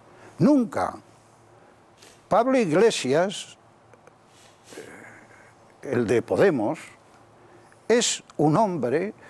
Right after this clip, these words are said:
que no hace muchos años decía que el sistema político venezolano, lo hemos oído todos, todos, eh, era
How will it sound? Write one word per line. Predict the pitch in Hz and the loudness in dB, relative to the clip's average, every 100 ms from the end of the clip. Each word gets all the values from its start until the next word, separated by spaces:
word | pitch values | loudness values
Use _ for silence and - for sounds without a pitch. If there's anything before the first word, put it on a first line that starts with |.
| - - | -20 -2
que | 151 135 | 0 2
no | 208 | 2
hace | 247 - | 2 0
muchos | 254 233 185 - | 0 -2 -2 0
años | 127 104 104 185 180 - - - - | -2 -2 -4 -6 -8 -18 -20 -10 -2
decía | 151 - 254 226 190 233 - - - - | 0 2 4 4 2 -2 -16 -20 -20 -2
que | 190 180 - - - _ | 2 2 0 -12 -20 _
el | 165 156 | -2 -2
sistema | - 151 - 233 302 240 | 0 0 2 2 2 0
político | 151 151 220 214 - 165 | 0 0 -2 -2 0 0
venezolano, | 135 131 - 110 214 208 107 - | 0 -2 -2 0 0 0 -4 -2
lo | 113 135 | 0 2
hemos | 294 285 - | 2 0 -2
oído | 107 190 233 143 | 0 2 2 -2
todos, | - 262 285 - - - - - | 0 -2 -2 -8 -14 -20 -10 -4
todos, | 311 285 - - - - - - - - - | -4 -4 -12 -20 -20 -20 -20 -20 -20 -20 -6
eh, | 170 - - | -4 -2 -2
era | 240 254 226 | 0 0 -2